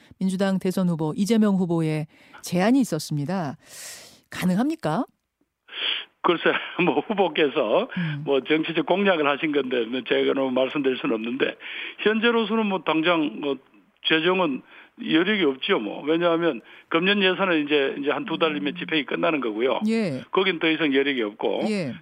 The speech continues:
Speaker 2: 내년 예산은 지금 아직 국회 뭐 심사 들어가 있으니까
Speaker 1: 음.
Speaker 2: 어, 무슨 국회에서 뭐 논의를 해주면 몰라도 지금 정부로서는 오히려 그, 그, 그런 방식보다는
Speaker 1: 네.
Speaker 2: 지금 소상공인 자영업자들의 피해 한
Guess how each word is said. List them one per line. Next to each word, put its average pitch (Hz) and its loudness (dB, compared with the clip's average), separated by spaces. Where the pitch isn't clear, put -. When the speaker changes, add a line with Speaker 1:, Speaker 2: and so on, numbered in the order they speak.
Speaker 2:
내년 196 2
예산은 185 0
지금 156 -2
아직 147 -2
국회 160 -4
뭐 127 0
심사 147 -2
들어가 123 -2
있으니까 117 -4
Speaker 1:
음. 156 -10
Speaker 2:
어, 117 0
무슨 120 -2
국회에서 147 0
뭐 123 0
논의를 123 -2
해주면 135 0
몰라도 113 0
지금 135 -2
정부로서는 185 0
오히려 139 2
그, - -2
그, - -8
그런 202 0
방식보다는 147 -2
Speaker 1:
네. 180 -4
Speaker 2:
지금 143 0
소상공인 151 0
자영업자들의 143 0
피해 139 0
한 123 -2